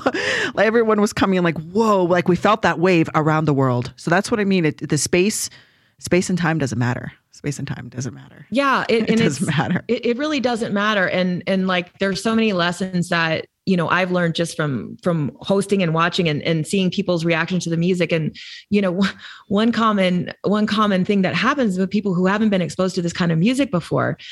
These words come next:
Speaker 2: is, like, literally, "What the fuck is this music?" is
Speaker 1: Oh,
Speaker 2: kind
Speaker 1: yeah.
Speaker 2: of a theme of the Pussy Rave, because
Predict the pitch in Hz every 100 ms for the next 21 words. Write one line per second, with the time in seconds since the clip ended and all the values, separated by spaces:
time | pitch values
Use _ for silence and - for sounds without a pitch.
0 | - - 202 202 190 175 - - 202 180
1 | 190 226 240 208 185 220 233 233 226 220
2 | 185 180 175 226 285 214 185 175 - 156
3 | 151 214 135 131 139 208 - 269 277 254
4 | 202 208 208 311 302 214 190 208 220 202
5 | 180